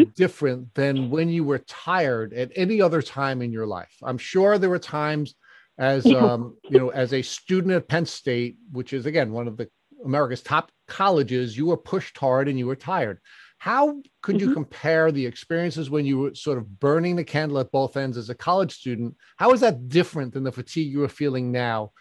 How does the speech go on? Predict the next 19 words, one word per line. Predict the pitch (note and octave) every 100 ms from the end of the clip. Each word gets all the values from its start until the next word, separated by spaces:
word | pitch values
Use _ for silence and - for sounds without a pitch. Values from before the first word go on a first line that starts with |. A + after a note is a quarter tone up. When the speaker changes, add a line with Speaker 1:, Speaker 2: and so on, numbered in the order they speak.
| _
Speaker 2:
in | C3 A#2
your | G#2+
professional | A#2+ A#2 - G#2 F2+
life? | F2 - _ _ _ _ _ _ _ _ _ _ _ _ _ A3
Speaker 1:
Um, | G3+ F#3+ F#3 F#3+ _ -
it, | - - _ _ -
it's | G#3
actually | G3+ - A3 G#3
very | F3 E3+ E3+ E3 -
simple | E3+ D#3+ - E3 D#3+ -
to |
explain | - - - E3+ D#3+
the | D#3
difference. | D3+ - - - - G3 _ _ _ _ _ _ _ -
The | E3+ F#3 E3 -
tiredness | F#3 G3 G3 G3+ F#3
I | F3+
might | F3 F3
have | E3+